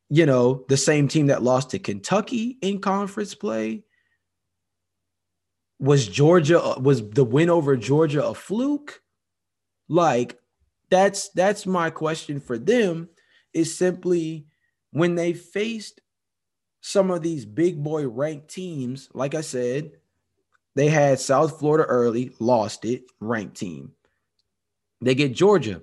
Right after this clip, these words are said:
That's, that's the good wi-, that's the good win of the season. That's the significant win of the season. You get Kentucky,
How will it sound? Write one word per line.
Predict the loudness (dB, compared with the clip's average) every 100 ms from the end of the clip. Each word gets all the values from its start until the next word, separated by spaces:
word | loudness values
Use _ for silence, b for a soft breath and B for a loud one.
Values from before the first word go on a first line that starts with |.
| _ -10
That's, | -8 -8
that's | -4 -4 -2
the | -4 -2
good | 0 0
wi-, | 0 0
that's | -2 -2
the | -2
good | 4 4 4
win | 0 -2
of | -4
the | -8
season. | -10 -10 -8 -8
That's | -8
the | -6 -8
significant | -8 -6 -6 -6 -10 -12
win | -14
of | -16
the |
season. | -16 -18 -20 -20 b b b
You | -4 -4
get | -4
Kentucky, | -2 -2 -2 -6 -20